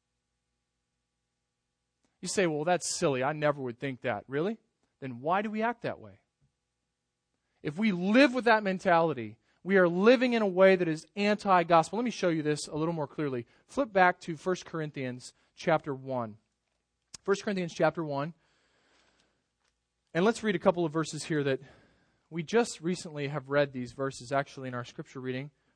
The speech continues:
public reading. It's been several weeks, I guess, now. Verse number eighteen in First Corinthians chapter one, Paul begins an argument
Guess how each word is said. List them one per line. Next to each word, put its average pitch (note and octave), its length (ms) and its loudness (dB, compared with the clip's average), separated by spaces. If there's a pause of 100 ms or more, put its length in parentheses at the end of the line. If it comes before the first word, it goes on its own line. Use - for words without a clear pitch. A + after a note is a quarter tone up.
public D3+ 280 -6
reading. C3+ 280 -6 (480)
It's - 100 -20
been C3+ 140 -14
several C#3 300 -6
weeks, C3+ 240 -8
I A#2 100 -6
guess, B2 260 -8
now. C3 280 -6 (4000)
Verse A3 300 4
number F#3 280 2
eighteen F3+ 560 2
in C#3 140 -6
First E3 200 -6
Corinthians D3+ 340 -4
chapter D3 320 0
one, C3+ 460 -2 (300)
Paul G3+ 180 8
begins E3 540 -2
an D#3 120 -2
argument D3+ 760 0